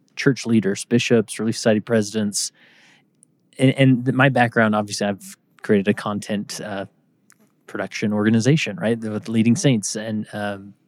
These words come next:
but I'm a marketing guy, and so I'm, as I approach some of the, the past leadership callings I've had, I've seen them as, "I'm creating a content experience on Sunday that ideally people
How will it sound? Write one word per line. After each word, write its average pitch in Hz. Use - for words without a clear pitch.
but 117
I'm 117
a 117
marketing 113
guy, 104
and 113
so 120
I'm, 113
as 117
I 120
approach 131
some 123
of 104
the, 104
the 101
past 110
leadership 104
callings 107
I've 101
had, 110
I've 110
seen 165
them 117
as, 107
"I'm 127
creating 117
a 120
content 120
experience 113
on 117
Sunday 101
that 127
ideally 113
people 120